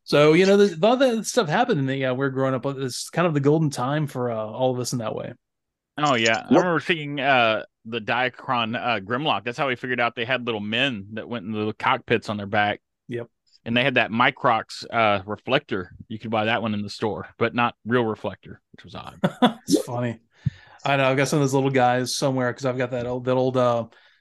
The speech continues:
Speaker 1: Optimus Prime with the metal inserts on the sides, not stickers. You
Speaker 2: Oh,
Speaker 1: know,
Speaker 2: yeah.
Speaker 1: the little metal, uh, feet on 'em so you can stand 'em on these in the middle pieces inside the,
Speaker 2: Mm-hmm.
Speaker 1: inside the trailer.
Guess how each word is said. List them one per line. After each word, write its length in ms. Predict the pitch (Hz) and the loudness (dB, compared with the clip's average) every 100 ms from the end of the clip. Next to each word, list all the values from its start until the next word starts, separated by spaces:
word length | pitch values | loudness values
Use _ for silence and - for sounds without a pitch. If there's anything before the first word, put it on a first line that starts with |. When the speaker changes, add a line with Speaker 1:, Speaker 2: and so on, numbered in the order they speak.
| _ - | _ -8
Speaker 1:
Optimus 280 | 131 127 | -6 -6
Prime 220 | - 143 131 | 0 0 0
with 80 | |
the 60 | 127 | -2
metal 540 | 123 131 131 131 120 - 143 | 2 4 4 4 0 -8 -6
inserts 580 | 147 127 - 139 143 143 | -6 -2 0 2 2 0
on 100 | 127 | 0
the 40 | |
sides, 240 | 151 139 135 | 2 2 2
not 160 | 131 | -4
stickers. 600 | - 143 151 151 143 - _ | -4 -6 -4 -6 -8 -14 _
You 60 | 147 | 4
Speaker 2:
Oh, 40 | |
Speaker 1:
know, 60 | 143 | 4
Speaker 2:
yeah. 300 | 110 113 98 - _ _ | 6 6 4 -2 _ _
Speaker 1:
the 80 | 156 | -4
little 180 | 143 135 | 0 2
metal, 400 | 143 143 139 135 | 4 4 4 0
uh, 120 | 120 | -2
feet 220 | - 147 | 2 2
on 140 | 147 147 | 4 0
'em 80 | 147 | -2
so 100 | 147 | -4
you 60 | 131 | -4
can 140 | 127 | -6
stand 280 | - 139 135 | -4 -2 -2
'em 100 | 135 | 0
on 100 | 139 | 0
these 160 | 135 127 | -2 -2
in 60 | |
the 100 | 127 | -4
middle 280 | 135 131 - | -4 -4 -6
pieces 320 | - 139 143 131 | -6 -6 -4 -6
inside 340 | 127 135 127 | -4 -4 -4
the, 60 | 120 | -2
Speaker 2:
Mm-hmm. 380 | 127 123 131 110 | 0 0 -2 -6
Speaker 1:
inside 280 | - - 127 | -10 -6 -6
the 60 | |
trailer. 280 | 123 127 135 | -2 0 -2